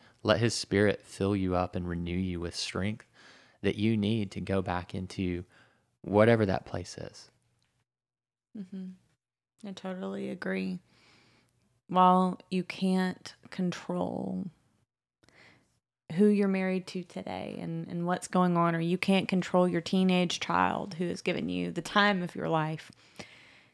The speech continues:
Speaker 2: there are things that you can control. You can control you getting into the word. You can control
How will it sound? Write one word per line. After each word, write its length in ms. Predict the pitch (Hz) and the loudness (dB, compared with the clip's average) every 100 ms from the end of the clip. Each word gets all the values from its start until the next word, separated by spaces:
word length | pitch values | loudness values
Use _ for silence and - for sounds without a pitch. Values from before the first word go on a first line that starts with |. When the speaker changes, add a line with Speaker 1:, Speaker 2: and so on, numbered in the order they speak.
| _ _ _ _ | _ _ _ _
Speaker 2:
there 180 | 190 202 | 6 8
are 220 | 208 220 | 8 6
things 300 | - 202 185 | 4 0 0
that 140 | 185 185 | -2 -2
you 60 | |
can 300 | - 175 165 | -2 -2 -2
control. 500 | - - - - 180 165 _ _ _ _ _ _ _ | -4 -12 -10 -10 -10 -12 _ _ _ _ _ _ _
You 100 | 165 | -8
can 340 | - 185 185 | 2 4 4
control 840 | 190 190 175 - 170 165 165 165 170 _ 220 | 2 0 -2 0 2 4 2 -2 -8 _ -2
you 220 | 175 170 | 2 2
getting 300 | 175 170 170 | 2 0 -2
into 260 | 170 160 | -4 -6
the 100 | 190 | -8
word. 380 | 185 - - - - _ _ _ _ - | -8 -8 -8 -12 -18 _ _ _ _ -10
You 80 | 170 | -6
can 320 | - 180 180 | 0 2 2
control 840 | 185 175 - 170 175 175 180 | 0 -4 -2 -2 0 -2 -4